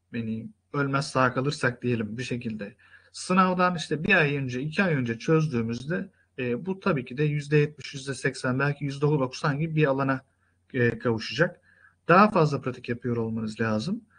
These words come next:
E, gerek bu sunumdaki, gerekse, yani biliyorsunuz konular her yerde anlatılıyor aslında bakarsanız.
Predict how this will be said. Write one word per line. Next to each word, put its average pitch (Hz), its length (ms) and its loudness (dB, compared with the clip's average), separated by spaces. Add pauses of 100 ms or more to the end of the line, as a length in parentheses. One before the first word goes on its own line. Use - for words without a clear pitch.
(200)
E, 131 280 0
gerek 190 380 0
bu 156 60 -8
sunumdaki, 131 760 -2
gerekse, 156 640 2 (240)
yani 180 260 -4
biliyorsunuz 233 360 -2
konular 180 380 0
her 185 160 2
yerde 139 240 4
anlatılıyor 139 460 -2
aslında 110 220 -6
bakarsanız. 110 680 -6